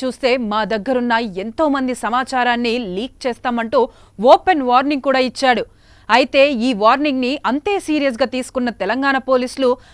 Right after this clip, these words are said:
అప్పటి నుంచి ఐబొమ్మ నిర్వాహకుల్ని పట్టుకోవడానికి నిఘా ఉంచిపెట్టారు. దీంతో ఎట్టకేలకు ఐబొమ్మ నిర్వాహకుడు ఇమ్మడి రవిని పోలీసులు తాజాగా అరెస్ట్ చేశారు. కూకట్పల్లిలో ఇతన్ని అదుపులోకి తీసుకున్నట్లు సమాచారం.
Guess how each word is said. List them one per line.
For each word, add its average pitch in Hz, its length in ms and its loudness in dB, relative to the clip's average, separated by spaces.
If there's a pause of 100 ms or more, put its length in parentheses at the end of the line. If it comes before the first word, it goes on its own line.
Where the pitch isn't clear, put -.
అప్పటి 370 360 4
నుంచి 269 440 0
ఐబొమ్మ 247 400 2
నిర్వాహకుల్ని 247 760 -2
పట్టుకోవడానికి 240 880 -2
నిఘా 220 400 -4
ఉంచిపెట్టారు. 233 680 0 (420)
దీంతో 226 240 -2
ఎట్టకేలకు 247 840 -2
ఐబొమ్మ 254 400 0
నిర్వాహకుడు 240 680 -2
ఇమ్మడి 226 460 -4
రవిని 247 440 -4 (300)
పోలీసులు 311 460 4
తాజాగా 233 720 0
అరెస్ట్ 220 320 -4
చేశారు. 233 360 2 (400)
కూకట్పల్లిలో 294 680 2
ఇతన్ని 240 500 -2 (100)
అదుపులోకి 247 480 -2
తీసుకున్నట్లు 233 800 -2
సమాచారం. 226 680 -2